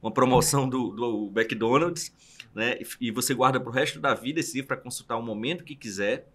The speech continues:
É, aqui é o resultado de uma pesquisa de um autor, né? No caso eu, que passou quinze anos da vida dedicado a desenvolver um método de aprendizagem,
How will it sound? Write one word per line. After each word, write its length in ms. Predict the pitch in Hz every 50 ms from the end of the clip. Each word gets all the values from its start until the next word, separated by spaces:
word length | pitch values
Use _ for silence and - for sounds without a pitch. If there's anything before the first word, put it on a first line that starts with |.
| _ - - _ _ _ - - - - - - -
É, 400 | 107 110 113 113 117 113 - - - _ _ -
aqui 560 | 127 - - - - 180 202 175 131 110 - -
é 80 | 117
o 40 | 127
resultado 600 | 131 143 135 135 131 - 135 127 127 123 117 113
de 80 | 113 131
uma 120 | 127 127
pesquisa 560 | - 120 117 - - - - 139 135 117 123
de 120 | 113 110 120
um 60 | 123
autor, 500 | 123 120 113 - - 120 123 123 107 104
né? 100 | 104 104
No 100 | 104 104
caso 360 | - 110 110 110 107 117 110
eu, 260 | 110 107 98 - - - - - - _
que 80 | - -
passou 560 | _ 123 117 - - - 123 120 107 - - -
quinze 380 | - 156 175 220 220 160 147 151
anos 200 | 147 151 143 131
da 140 | 139 135 127
vida 300 | 110 113 120 120 110 113
dedicado 760 | 120 127 120 - - - 120 117 123 127 123 107 107 104 92
a 100 | 107 107
desenvolver 440 | 104 107 110 113 117 110 98 113
um 80 | 117 113
método 260 | 110 113 110 - 107
de 80 | 101 110
aprendizagem, 840 | 107 - 113 107 104 90 85 85 92 95 101 113 113 123 131 135